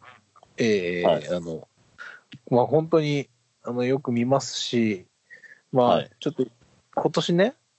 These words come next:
Speaker 2: はい。
Speaker 1: イサムさん、フジロックでおねしょしちゃったじゃないですか。
Speaker 2: <laughs> はいはいはいはい。しましたね。
Speaker 1: いや、
Speaker 2: はい。
Speaker 1: しちゃったじゃない。
Speaker 2: ええ。
Speaker 1: デビルマンさんも、
Speaker 2: ええ。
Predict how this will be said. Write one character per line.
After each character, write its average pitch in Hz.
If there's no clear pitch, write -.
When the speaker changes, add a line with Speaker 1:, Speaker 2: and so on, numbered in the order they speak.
Speaker 2:
は 92
い。 -
Speaker 1:
イ 131
サ 143
ム 135
さ 139
ん、 123
フ 131
ジ 147
ロ 160
ッ -
ク 117
で 117
お 120
ね 185
し -
ょ 117
し -
ち -
ゃ 92
っ -
た 82
じ 82
ゃ 76
な 73
い 73
で 65
す -
か。 -
Speaker 2:
<laughs> -
は -
い 87
は -
い -
は -
い -
は -
い。 -
し -
ま 98
し -
た 64
ね。 76
Speaker 1:
い -
や、 -
Speaker 2:
は 80
い。 -
Speaker 1:
し -
ち -
ゃ 87
っ -
た 82
じ 71
ゃ -
な -
い。 -
Speaker 2:
え 90
え。 73
Speaker 1:
デ 165
ビ 254
ル 254
マ 220
ン 160
さ 143
ん 135
も、 156
Speaker 2:
え -
え。 -